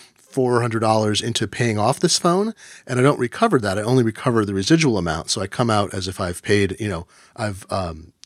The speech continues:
uh, 'cause I've already paid A T and T, like, four hundred bucks, and, uh, it's still worth about, oh, no, wait, no, I'm doing the math wrong, right? It's, <laughs> I did that reverse.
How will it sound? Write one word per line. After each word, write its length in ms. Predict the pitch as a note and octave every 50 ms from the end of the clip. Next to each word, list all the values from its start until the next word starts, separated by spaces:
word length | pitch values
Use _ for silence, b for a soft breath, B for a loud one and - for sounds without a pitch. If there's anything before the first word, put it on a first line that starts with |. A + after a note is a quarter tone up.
| _ -
uh, 420 | G#2+ G2 F#2 E2+ E2 D2+ D2 C#2+ G2
'cause 140 | - - C3
I've 40 |
already 160 | C3+ C3 B2+ B2
paid 160 | - C3 A#2
A 120 | A2+ G#2+
T 120 | G2+ - G#2
and 80 | G2
T, 160 | G2 - B2+
like, 260 | A#2 G2+ F2+ E2+ - - - - - - _ _ _ _
four 240 | _ - - B2+ A#2
hundred 140 | A2 G2 F#2
bucks, 500 | E2+ E2+ D#2+ - - - - - - - _ b b b b b b b b b b - -
and, 260 | A2 G#2 F#2+ F#2 E2+
uh, 200 | F2+ E2+ E2+ -
it's 140 | - G2+ -
still 160 | - - G#2+
worth 180 | G2+ B2+ B2+ -
about, 220 | A2+ F#2+ E2+ -
oh, 60 | - F3+
no, 80 | A3 B3+
wait, 80 | C4
no, 100 | B3+ C4+
I'm 80 | B3+ G#3+
doing 140 | - B3 A#3+
the 80 | A#3
math 200 | A#3 A#3+ - -
wrong, 120 | - A2+ -
right? 320 | D3 C3 - - - -
It's, 300 | - E3 D#3 - - - -
<laughs> 220 | - - - - -
I 160 | - - -
did 140 | F#3 G#3 G3+
that 80 | G3+
reverse. 320 | G3 G3 F3+ D#3 C3+ -